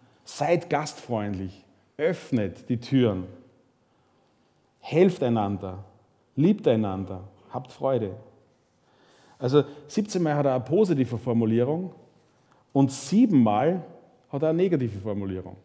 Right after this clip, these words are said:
Aber das Posi überwiegt so oft.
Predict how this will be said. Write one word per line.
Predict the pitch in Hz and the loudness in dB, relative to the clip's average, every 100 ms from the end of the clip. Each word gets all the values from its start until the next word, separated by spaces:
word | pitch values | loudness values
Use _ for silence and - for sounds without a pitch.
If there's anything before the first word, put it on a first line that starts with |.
| _ _ _ _ _ _ _ _ _ _ _ _ _ _ _ _ _ _ | _ _ _ _ _ _ _ _ _ _ _ _ _ _ _ _ _ _
Aber | 117 127 | -2 0
das | 131 | 0
Posi | - - 220 175 | -2 -2 2 2
überwiegt | 143 131 180 - | 2 0 -4 -6
so | 120 104 | -8 -8
oft. | 98 - | -10 -14